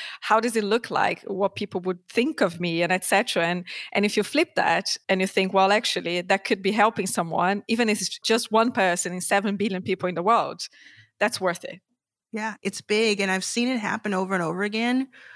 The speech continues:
Speaker 2: where I, sometimes it takes years to understand it. Sometimes you'll never understand it.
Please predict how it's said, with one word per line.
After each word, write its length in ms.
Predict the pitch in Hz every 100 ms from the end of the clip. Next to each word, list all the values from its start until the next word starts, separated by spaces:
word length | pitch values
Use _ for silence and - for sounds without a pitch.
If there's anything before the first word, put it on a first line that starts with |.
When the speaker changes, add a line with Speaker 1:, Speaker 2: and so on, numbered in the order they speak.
| - - _
Speaker 2:
where 320 | 202 208 208 -
I, 360 | 190 202 196 - _ _ _ _ _ _ _
sometimes 340 | - 277 294 226
it 80 |
takes 280 | - 202 -
years 840 | 175 165 175 208 277 349 302 170 -
to 120 | -
understand 600 | 202 190 180 - 214 277 269
it. 80 |
Sometimes 320 | 185 254 277 269
you'll 80 |
never 340 | 269 294 370 453
understand 600 | 302 220 208 - 156 -
it. 180 | -